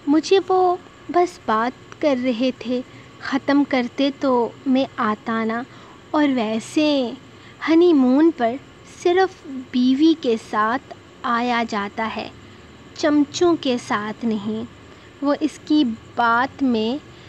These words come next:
से लफ्ज़ पकड़ते हुए बोला तो इसने मुंह बनाकर उसकी नकल उतारी थी। "हाँ, हाँ, ठीक है, वो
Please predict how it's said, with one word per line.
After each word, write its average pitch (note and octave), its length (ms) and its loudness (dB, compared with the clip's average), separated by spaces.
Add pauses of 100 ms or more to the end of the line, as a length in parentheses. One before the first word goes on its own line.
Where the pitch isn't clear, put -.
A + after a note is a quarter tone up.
(140)
से E4+ 220 2
लफ्ज़ C4 540 2 (120)
पकड़ते B3 640 -2
हुए A#3 400 -2
बोला A3 460 -2 (520)
तो C#4+ 80 4 (160)
इसने B3+ 520 0 (580)
मुंह D#4 300 4
बनाकर A3+ 680 0 (320)
उसकी C#4 420 0
नकल A#3+ 540 0 (220)
उतारी A#3 600 0
थी। G#3+ 220 -6 (1700)
"हाँ, E4+ 340 4
हाँ, C#4 360 2 (100)
ठीक C#4 420 2
है, - 240 -10 (1000)
वो D4+ 280 4